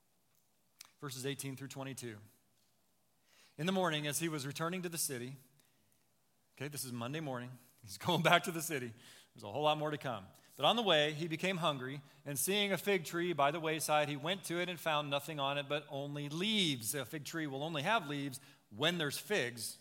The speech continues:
typically. He, but he found no fruit. Everything has meaning here. Just pay attention. He said to it, "May no fruit ever come from you again." And the fig tree withered at once. When the disciples saw it, they marveled, saying, "How did the fig tree wither at once?"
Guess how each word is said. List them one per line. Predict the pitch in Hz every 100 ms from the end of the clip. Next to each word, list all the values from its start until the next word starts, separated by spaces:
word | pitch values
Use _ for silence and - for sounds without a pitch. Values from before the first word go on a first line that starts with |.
| _ -
typically. | 143 127 120 107 - - - _
He, | 165 165
but | 127 123
he |
found | 123 147 156
no | 156 160
fruit. | - 190 147 - - - _ _ _ _ _ _ _ _ _ _ _ _ -
Everything | 127 131 135
has | 135 135
meaning | 135 120 110
here. | 110
Just | 107 107
pay | 123
attention. | 127 113 95 95 - _ _ - - _
He | 143
said | 175 175 156
to | 170
it, | 143
"May | 135 131
no | 139 208 240
fruit | - 147 120 -
ever | 175 202
come | 180 175
from | 165
you | 165 147
again." | 131 151 117 107 110 - _
And | 127
the | 120
fig | 170 160
tree | - 156
withered | 131 131 120 123
at | 120 135
once. | 135 110 - - - _ _ _ _ _ _ _ - -
When | 131
the | 135
disciples | 131 160 156 143 123
saw | 170 196
it, | 131
they | 123
marveled, | 143 214 190 143 117
saying, | 156 139
"How | 135 247
did | 262
the | 156
fig | 160 139
tree | - 143
wither | 131 202 135
at | 113
once?" | 165 196 120 - -